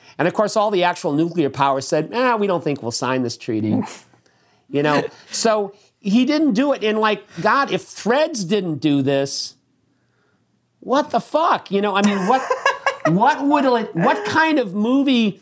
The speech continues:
you know, I mean, the irony, as, as I talk about in, on The Day After, is Reagan, Reagan doesn't like horror films, but he likes disaster movies. He watched The Day After, <laughs> which is a disaster film, and he was like, "Oh, I don't like nuclear weapons anyway. Let's, let's," he almost,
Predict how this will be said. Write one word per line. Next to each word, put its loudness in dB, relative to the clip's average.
you 2
know, 0
I 2
mean, 0
the 0
irony, 0
as, 0
as 0
I 0
talk 0
about 2
in, -2
on 2
The 0
Day 2
After, 0
is 0
Reagan, -2
Reagan 0
doesn't -2
like 2
horror 2
films, -2
but 0
he 2
likes 0
disaster 0
movies. -2
He 4
watched -2
The -2
Day 0
After, 0
<laughs> -
which 0
is 0
a 2
disaster 0
film, -2
and 2
he 2
was 2
like, 0
"Oh, 2
I 2
don't -2
like 0
nuclear 0
weapons -2
anyway. 0
Let's, -2
let's," 0
he 2
almost, 0